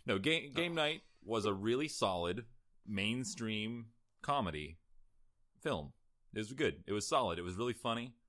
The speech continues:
Speaker 1: Um, it wasn't, like, the funniest movie ever, but it was, it was very solid.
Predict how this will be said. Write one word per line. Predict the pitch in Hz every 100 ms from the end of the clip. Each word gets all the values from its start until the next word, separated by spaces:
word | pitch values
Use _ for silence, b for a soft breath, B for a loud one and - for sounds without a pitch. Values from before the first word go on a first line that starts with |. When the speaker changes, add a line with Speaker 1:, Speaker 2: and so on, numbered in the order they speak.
| _ _ _ _ _ _ -
Speaker 1:
Um, | 104 87 82
it | 104
wasn't, | 160 101
like, | 92
the | 80
funniest | - 82 71
movie | 78 113
ever, | 131 110
but | 98
it | 104
was, | 113 - -
it | 78
was | 78
very | 73 80 98
solid. | - 98 117 165